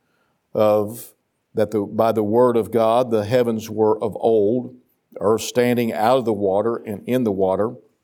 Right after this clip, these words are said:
whereby the world was then, uh, that then was, being overflowed with water, perished. But the heavens and the earth, which are now by the same word, are kept in store, reserved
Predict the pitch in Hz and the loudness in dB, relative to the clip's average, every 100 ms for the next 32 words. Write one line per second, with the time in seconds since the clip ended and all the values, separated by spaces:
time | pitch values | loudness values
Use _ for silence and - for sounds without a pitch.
0 | _ _ _ _ _ _ _ - 135 170 | _ _ _ _ _ _ _ 0 4 6
1 | 156 147 135 160 160 143 127 120 151 151 | 6 4 4 6 6 6 0 2 2 2
2 | 135 - - _ _ _ - - 123 139 | 0 -8 -20 _ _ _ -6 -2 4 4
3 | 120 120 156 147 139 156 147 135 123 107 | 2 0 2 4 4 6 6 6 2 -6
4 | 110 143 143 147 135 120 - 170 143 135 | 0 2 4 4 2 -2 2 4 4 2
5 | 127 120 135 160 143 131 - 180 156 123 | 0 0 2 4 4 2 0 2 2 0
6 | - - - _ _ _ _ _ _ _ | -4 -12 -16 _ _ _ _ _ _ _
7 | _ _ _ - - 123 143 131 117 98 | _ _ _ -20 2 4 6 4 0 -2
8 | 110 110 131 135 120 131 - _ _ _ | 0 4 4 4 2 -2 -14 _ _ _
9 | _ _ _ _ 110 104 120 113 110 123 | _ _ _ _ -2 0 2 2 4 4
10 | 123 113 117 117 113 104 - 135 123 123 | 4 4 2 2 2 0 0 2 2 2
11 | 127 117 117 107 - 156 131 - 123 110 | 4 4 2 -2 0 2 2 2 -2 -2
12 | - - _ _ _ _ - - 170 139 | -6 -16 _ _ _ _ -4 2 4 4
13 | 135 131 107 151 156 147 135 | 2 0 2 6 6 4 2